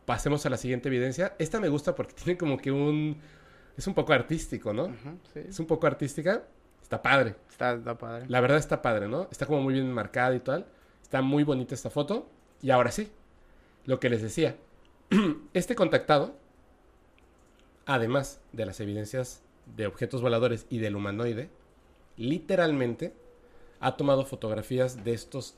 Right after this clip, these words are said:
Speaker 1: seres. <clears throat> Perdón. Ha tomado fotografías de estos seres que ellos le han permitido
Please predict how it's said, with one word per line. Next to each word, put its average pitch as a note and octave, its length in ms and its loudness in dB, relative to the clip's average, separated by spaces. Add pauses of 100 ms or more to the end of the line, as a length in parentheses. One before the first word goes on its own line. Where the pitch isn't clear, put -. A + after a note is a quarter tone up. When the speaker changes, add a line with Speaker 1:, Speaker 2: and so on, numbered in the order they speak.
Speaker 1:
seres. D#3 560 0 (760)
<clears throat> G3 380 6
Perdón. A2 260 0 (500)
Ha C3 120 0
tomado C3+ 240 4
fotografías G2+ 520 -2
de B2 60 -4
estos A#2 220 -10
seres C#3 440 -2
que C3 200 4
ellos G#3+ 360 -4 (460)
le A#2+ 160 2
han C3+ 160 2
permitido A#2 560 -2